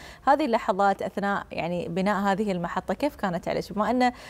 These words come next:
المهندسة علي تحدثت كونها هي مديرة المشروع، أنت أيضا كنتي من ضمن المهندسين المشرفين واللي يعتبرون حلقة وصل في إنجاح هذه المحطة. تحدث كيف كان شعورك وأنت ترينها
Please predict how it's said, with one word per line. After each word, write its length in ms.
المهندسة 480
علي 160
تحدثت 540
كونها 260
هي 160
مديرة 460
المشروع، 380
أنت 140
أيضا 260
كنتي 300
من 160
ضمن 180
المهندسين 600
المشرفين 580
واللي 380
يعتبرون 480
حلقة 500
وصل 300
في 220
إنجاح 380
هذه 260
المحطة. 520
تحدث 360
كيف 140
كان 200
شعورك 480
وأنت 180
ترينها 520